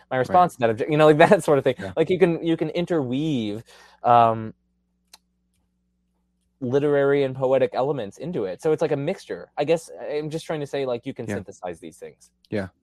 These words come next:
Speaker 2: Uh, that last point is huge. I think that's, I think that's really hard to do, but I know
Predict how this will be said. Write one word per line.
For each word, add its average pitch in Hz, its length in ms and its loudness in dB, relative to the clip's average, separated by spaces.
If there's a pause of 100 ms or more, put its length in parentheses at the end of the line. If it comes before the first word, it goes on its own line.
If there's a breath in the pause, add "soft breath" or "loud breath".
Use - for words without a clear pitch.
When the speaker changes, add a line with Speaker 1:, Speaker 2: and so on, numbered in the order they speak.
(680 loud breath)
Speaker 2:
Uh, 165 100 0
that 180 160 4
last 185 240 4
point 139 220 0
is 120 120 -8
huge. 110 320 -2
I 113 80 -4
think 139 160 -6
that's, - 360 -4 (840)
I - 40 -12
think 165 180 -2
that's 139 220 0
really 156 440 2
hard 117 240 2
to 104 80 0
do, 98 260 -4
but 110 140 -6
I 123 80 0
know 143 340 0